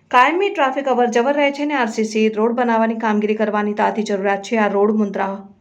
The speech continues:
હોસ્પિટલ રોડ, અદાણી હોસ્પિટલ, ભુજ હોસ્પિટલનો મેઇન રોડ છે, પણ હાલ આ રોડ ખૂબ જ ખરાબ થઈ ગયો છે. આ રોડ ડાક બંગલા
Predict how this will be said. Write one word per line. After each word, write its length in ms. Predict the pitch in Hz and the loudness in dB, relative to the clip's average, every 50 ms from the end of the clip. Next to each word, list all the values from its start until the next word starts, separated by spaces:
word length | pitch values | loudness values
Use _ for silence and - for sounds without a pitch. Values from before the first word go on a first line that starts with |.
| _ _ - | _ _ 0
હોસ્પિટલ 460 | 226 240 233 233 - 330 339 311 277 214 | 2 2 2 2 2 4 6 6 6 6
રોડ, 180 | 196 180 160 - - - 226 | 4 2 2 0 0 2 4
અદાણી 280 | 214 247 254 285 311 | 6 6 6 6 4
હોસ્પિટલ, 540 | 311 277 226 220 - 214 208 208 196 185 190 - - - - - - - - - - - - - _ _ _ - | 4 2 2 2 2 2 4 6 4 4 4 0 -8 -16 -20 -20 -20 -20 -20 -20 -20 -20 -20 -20 _ _ _ 4
ભુજ 220 | 254 302 330 349 | 4 6 6 8
હોસ્પિટલનો 680 | 339 302 294 - - - 302 294 302 311 339 349 381 370 | 8 6 6 4 2 0 2 4 4 4 4 4 2 2
મેઇન 260 | 311 285 277 269 247 247 | 2 2 2 4 4 4
રોડ 200 | 240 254 247 - | 4 4 4 0
છે, 80 | 302 | -2
પણ 180 | 311 311 277 262 | -2 -2 -2 -2
હાલ 300 | 240 233 220 226 226 226 233 226 220 | 0 2 4 4 4 2 0 2 2
આ 100 | 220 226 233 226 - - - - - _ _ _ _ _ _ _ _ _ - | 2 2 2 -2 -6 -14 -20 -20 -20 _ _ _ _ _ _ _ _ _ -4
રોડ 260 | - 220 208 220 247 247 | 2 6 6 6 6 6
ખૂબ 140 | 247 226 254 | 4 2 2
જ 100 | 247 247 | 2 2
ખરાબ 280 | - 240 214 214 220 226 | 4 4 4 4 4 2
થઈ 140 | - 233 214 | 2 2 4
ગયો 160 | 220 220 220 | 4 4 4
છે. 120 | 220 240 | 4 4
આ 80 | 226 214 | 4 4
રોડ 260 | 202 208 208 214 208 | 4 6 4 4 6
ડાક 200 | 208 196 196 196 | 4 4 4 4
બંગલા 320 | 190 196 190 196 190 190 | 2 0 0 0 0 0